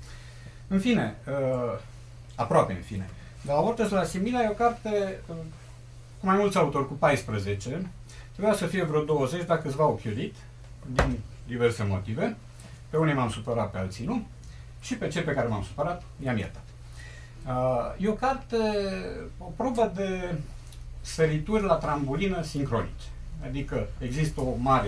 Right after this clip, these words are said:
piscină, un mare bazin care este copilăria sau tinerețea.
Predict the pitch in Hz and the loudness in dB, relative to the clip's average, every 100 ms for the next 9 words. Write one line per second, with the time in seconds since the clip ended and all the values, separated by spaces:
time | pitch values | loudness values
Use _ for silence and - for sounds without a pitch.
0 | 92 - - 180 147 131 135 123 110 104 | 0 -4 -4 -4 0 2 4 4 2 2
1 | 113 131 120 123 120 120 - - 131 117 | 2 2 2 2 0 -2 -6 -6 -4 -2
2 | - 101 - - - - - 113 107 98 | -2 -2 -4 -12 -4 -2 0 2 2 2
3 | 160 156 113 113 104 90 85 - | 0 0 0 2 2 0 -2 -6